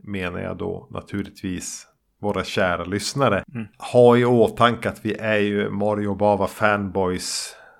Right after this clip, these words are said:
Speaker 1: deluxe.
Speaker 2: <laughs> Ja, ja, precis. Ska vi slåss, eller?
Speaker 1: Ja.
Speaker 2: <laughs> Nej. Ja, eh.
Speaker 1: Men, men, men,
Speaker 2: Mm.
Speaker 1: jag, Kriminal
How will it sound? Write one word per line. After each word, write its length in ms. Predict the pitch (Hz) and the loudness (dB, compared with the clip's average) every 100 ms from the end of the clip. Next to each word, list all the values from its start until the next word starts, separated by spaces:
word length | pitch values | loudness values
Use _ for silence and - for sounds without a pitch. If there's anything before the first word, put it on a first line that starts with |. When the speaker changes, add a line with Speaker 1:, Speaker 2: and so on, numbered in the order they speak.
| _ _ _ | _ _ _
Speaker 1:
deluxe. 1000 | - 107 104 120 123 123 - 127 - 143 - - - | -20 -6 0 2 0 -4 -8 -4 -2 -2 -2 -14 -12
Speaker 2:
<laughs> 200 | - - | -10 -6
Ja, 240 | - 123 - 202 | -4 -4 -6 -12
ja, 160 | - 151 - - | -6 -8 -8 -14
precis. 600 | 151 139 - 139 - - - - - - - - - - - | -12 -12 -8 -8 -8 -12 -12 -14 -12 -14 -12 -12 -12 -18 -16
Ska 200 | - - | -4 0
vi 120 | 165 | 2
slåss, 360 | 147 185 - - | 4 4 2 -4
eller? 300 | - - 135 - 220 - 214 233 - | -8 -4 -4 4 2 4 2 2 -2
Speaker 1:
Ja. 300 | 254 208 185 | -2 -2 -2
Speaker 2:
<laughs> 40 | |
Nej. 320 | 165 143 175 _ - - 202 170 _ | -4 -4 -6 _ -10 -6 -6 -6 _
Ja, 320 | - - - 160 - - | -2 -2 -4 -14 -14 0
eh. 340 | - 139 - - | 2 4 0 -4
Speaker 1:
Men, 280 | 135 156 151 156 | 6 8 6 2
men, 320 | 156 156 156 - | 8 8 8 -2
men, 640 | 143 139 175 113 110 143 | 0 6 8 6 4 -2
Speaker 2:
Mm. 320 | 131 - 127 | -2 0 4
Speaker 1:
jag, 120 | 135 131 - _ _ | 4 2 -10 _ _
Kriminal 1000 | - 123 123 143 135 127 160 127 90 92 | -6 -4 0 0 0 2 4 4 0 -4